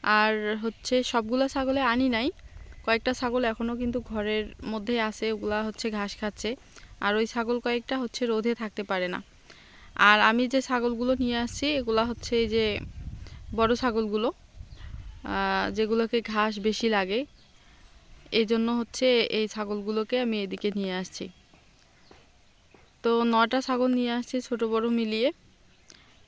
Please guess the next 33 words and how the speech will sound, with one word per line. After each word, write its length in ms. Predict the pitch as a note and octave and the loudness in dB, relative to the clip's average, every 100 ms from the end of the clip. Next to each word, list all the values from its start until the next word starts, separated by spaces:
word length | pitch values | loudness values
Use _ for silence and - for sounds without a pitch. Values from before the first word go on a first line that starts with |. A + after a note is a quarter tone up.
| - | -6
এখানে 360 | G#3+ A#3 A#3 | -2 0 0
আছে 220 | A3+ A3 | 0 0
এবং 240 | B3+ A3 A3 | 0 0 -2
বাকিগুলো 480 | G#3 G#3+ G#3 G#3 G#3+ | -2 -2 -4 -4 -2
বাড়িতেই 440 | G3+ G3 F#3+ G3 | -2 -4 -4 -4
আছে, 260 | G3 - D#4 - - - | -4 -4 -6 -8 -20 -8
ছোট 200 | A#3 A3 | -4 -2
বাচ্চাগুলো 580 | G#3+ A3 A3+ G#3+ A3 A#3 | -2 -2 -4 -4 -4 -2
বাড়ির 240 | G3 G3 | -2 -4
ভিতরে 380 | F#3+ G3 F#3+ F#3+ | -6 -6 -6 -6
আছে। 280 | F#3 - G3 - - - - - - - - - - _ - | -8 -12 -16 -14 -12 -10 -8 -10 -12 -16 -20 -20 -20 _ -8
তো 60 | A3 | -2
যাই 220 | A3 A3+ A#3 | 4 4 4
হোক, 120 | B3 | 2
আলহামদুলিল্লাহ, 680 | A#3+ A3 A3 A3+ A#3 A3 B3 | 0 0 0 2 0 0 -2
সবগুলো 440 | - G#3 G#3 A#3 | -2 -4 -2 -2
ছাগল 320 | A#3 A3 A3 | -2 -4 -4
সুস্থ 380 | A3+ A#3 A3 - | -4 -4 -4 -2
আছে 220 | A3+ A3 A3+ | -2 0 -2
এবং 260 | G#3+ G#3+ | -2 -2
ভালো 260 | G#3+ G3+ G3+ | -2 0 0
আছে। 320 | G#3 - C4 - - - - - - A3 | 0 0 -2 -4 -18 -20 -20 -20 -8 -2
দুইটা 200 | A#3 A#3+ | 0 0
ছাগ-, 340 | B3 A3 - | 0 -2 -4
ছাগল 320 | A3 A3+ G#3+ A3+ | -4 -2 0 0
অসুস্থ 380 | G#3+ A3+ - A#3+ | 0 -4 -4 -6
ছিল, 300 | - A3+ G#3+ D#4 - - - - - | -2 0 2 0 -4 -20 -20 -20 -10
মানে 260 | G#3 G3+ G3+ G3 G3 - - - _ G3+ | -4 -2 -2 -2 -6 -14 -20 -20 _ -4
ভিডিওতে 400 | A3 G#3 G#3+ A3+ | -4 -2 -4 -4
আপনাদের 320 | A3 G#3+ G#3+ | -4 -4 -6
সাথে 380 | - G#3+ G#3+ A3 | -6 -6 -4 -4
শেয়ার 220 | - G#3 | -2 -4
করছিলাম, 420 | G3+ G#3+ - G#3+ | -4 -6 -4 -2